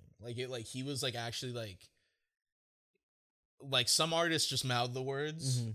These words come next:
Speaker 1: and, like, kinda act in their music videos. Some artists, like, are just straight performing as they would have if they were, like, at a concert or something. Um,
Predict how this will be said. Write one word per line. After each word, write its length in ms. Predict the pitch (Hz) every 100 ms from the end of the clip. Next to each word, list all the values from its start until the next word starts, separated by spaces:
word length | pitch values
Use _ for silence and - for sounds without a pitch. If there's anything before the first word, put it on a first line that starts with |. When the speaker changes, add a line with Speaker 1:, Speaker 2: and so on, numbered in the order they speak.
| 120
Speaker 1:
and, 120 | 120
like, 200 | 113 -
kinda 200 | 123 110
act 520 | 110 110 127 - - -
in 120 | 139 139
their 100 | 139
music 240 | 143 147
videos. 240 | 151 147 135
Some 240 | - 123
artists, 340 | 127 127 131
like, 160 | 131 117
are 60 | 113
just 180 | 107 -
straight 240 | - 113
performing 540 | 117 - 110 110 120 117
as 140 | 113
they 80 | 117
would 180 | 110 110
have 160 | 110 -
if 220 | - 113
they 120 | - 117
were, 120 | 113
like, 140 | 110
at 80 | 107
a 60 | 104
concert 460 | - 104 107 120
or 80 | 123
something. 460 | - 135 156 165 165 _ - - - _ _ _ _ _ _ _ _
Um, 520 | 131 123 117 110 101